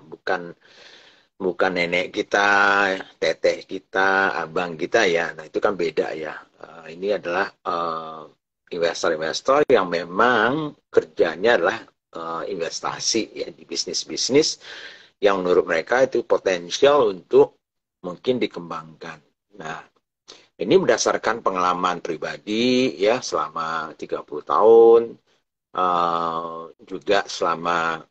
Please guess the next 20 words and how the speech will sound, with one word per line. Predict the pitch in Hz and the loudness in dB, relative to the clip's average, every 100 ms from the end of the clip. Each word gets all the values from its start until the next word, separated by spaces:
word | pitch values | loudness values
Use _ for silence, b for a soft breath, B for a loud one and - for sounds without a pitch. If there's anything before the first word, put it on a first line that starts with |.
| _ _ - | _ _ -6
eh, | 80 78 78 76 | -4 -4 -4 -8
dua | 80 92 85 | -2 2 2
belas | 76 85 - - - - | 2 -2 -2 -4 -6 -2
tahun | 80 95 90 | 2 6 4
ini | 90 82 87 92 | 2 -8 -6 -6
saya | 90 87 | -2 -4
membantu | 82 82 82 82 78 - 85 82 82 - | -4 -4 -4 -4 -6 -4 -2 0 -2 -4
para | - 78 80 80 | -4 -2 0 -2
teman-teman | - 82 80 80 82 82 87 | -2 -4 -6 -6 -4 -2 -2
yang | 82 80 | -4 -4
masih | 80 - 80 | -6 -4 -4
kecil, | - - 123 117 120 117 | -4 2 4 6 8 8
para | 104 92 | 6 2
entrepreneurs | 87 87 - 87 113 123 - | 0 -4 -2 0 2 4 4
ya, | 107 123 - | 4 2 -8
yang | 87 | -12
sekarang | - 90 98 95 | -4 -2 -2 -2
juga | 87 | -4
sudah | - - 78 | -2 -4 -6
banyak | 82 82 85 | -6 -6 -10